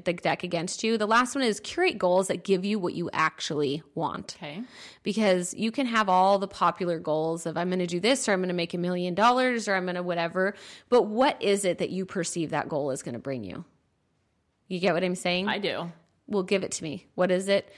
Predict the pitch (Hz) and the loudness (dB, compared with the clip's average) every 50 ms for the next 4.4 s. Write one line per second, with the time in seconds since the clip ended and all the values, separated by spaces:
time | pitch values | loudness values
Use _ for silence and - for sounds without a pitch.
0 | - - - - - _ - 202 220 226 254 247 247 254 - - 226 214 202 - | -20 -20 -20 -20 -18 _ 0 2 4 4 4 4 4 2 0 0 0 -2 -2 -2
1 | - 196 175 - - - - 196 165 151 143 139 160 180 185 - - _ _ _ | -2 -2 -2 -2 -4 -2 -2 0 2 2 0 0 -2 -4 -8 -14 -18 _ _ _
2 | _ _ _ _ - - 165 120 160 170 175 - 160 156 156 147 175 151 139 135 | _ _ _ _ -2 -2 0 0 0 -2 -2 -2 -2 -2 -2 -2 -4 -4 -4 -4
3 | 139 139 156 - 170 - 147 147 139 123 127 139 - - - 165 160 165 170 - | -6 -6 -8 -8 -8 -8 -8 -6 -6 -6 -8 -8 -8 -8 -8 -8 -8 -8 -8 -8
4 | - 165 165 160 165 165 175 175 | -8 -8 -8 -6 -6 -6 -8 -10